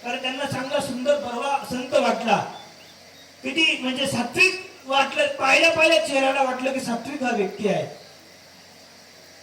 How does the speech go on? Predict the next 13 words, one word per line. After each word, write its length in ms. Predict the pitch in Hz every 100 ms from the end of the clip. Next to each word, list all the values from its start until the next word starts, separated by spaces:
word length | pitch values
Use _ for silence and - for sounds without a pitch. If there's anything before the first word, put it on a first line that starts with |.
| -
मग 100 | 247
पाहिल्या 320 | 294 285 330
पाहिल्या 320 | 330 247 -
तर 100 | -
घरी 220 | 262 269 339
घेऊन 240 | 311 320
गेले, 680 | 349 330 320 320 262 214 - -
चांगले 420 | 294 311 330 330 311 - - -
अलंकार 580 | 247 330 330 359 359
तिने 180 | 349 320
आणले. 680 | 302 285 285 269 208 190 - 214
मग 140 | 262
आणल्यानंतर 960 | 262 269 294 320 349 330 320 339 294